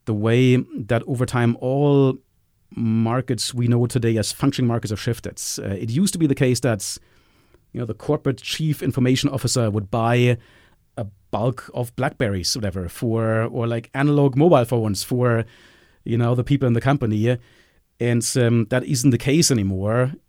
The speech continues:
Uh, now you buy your own iPhone or Android or whatever else, and that creates this competitive pressure for the entire system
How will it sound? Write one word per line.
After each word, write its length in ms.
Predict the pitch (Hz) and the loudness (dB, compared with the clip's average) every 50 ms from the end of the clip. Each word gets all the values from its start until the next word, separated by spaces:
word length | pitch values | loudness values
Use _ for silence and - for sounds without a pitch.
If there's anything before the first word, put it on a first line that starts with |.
| _ | _
Uh, 260 | - 117 107 104 107 98 - - _ | -8 -4 -2 -2 -4 -4 -6 -10 _
now 400 | 113 98 95 95 98 107 110 107 | -6 -4 -4 -2 -2 -2 -2 -2
you 180 | 104 110 117 | -2 -2 -4
buy 160 | 110 110 113 117 | -2 -2 0 2
your 180 | 117 117 120 | 2 2 4
own 80 | 127 127 | 2 2
iPhone 360 | 131 139 147 - - 127 117 | 2 0 -2 0 0 0 0
or 40 | 120 | 2
Android 240 | 135 139 123 117 110 | 2 2 2 0 0
or 40 | |
whatever 200 | 98 101 95 92 | -2 -4 -4 -4
else, 440 | 92 90 92 110 135 139 - - - - | -4 -4 -2 -2 -2 -2 -4 -6 -8 -6
and 220 | - 113 117 117 104 | -4 -2 -2 -2 0
that 300 | 131 139 156 - - _ | 0 -2 -2 -4 -12 _
creates 600 | - - - 120 110 113 113 135 147 139 - - | -12 -8 -6 -4 0 2 2 4 4 2 0 -2
this 120 | 135 - | -4 -2
competitive 360 | - 131 123 - 127 123 113 | -2 -4 -4 -2 -2 -4 -2
pressure 340 | - 120 127 - - 127 107 | -2 -2 -4 -2 -2 -2 -2
for 420 | 98 - - - 165 170 180 185 170 | -2 -6 -8 -6 -2 2 2 2 2
the 160 | 135 147 147 | 2 2 0
entire 360 | 131 117 - 135 127 120 107 | 0 0 -2 -2 -2 -2 -2
system 520 | - - 139 139 - - 120 87 82 78 | 0 0 0 0 0 -2 -4 -6 -6 -10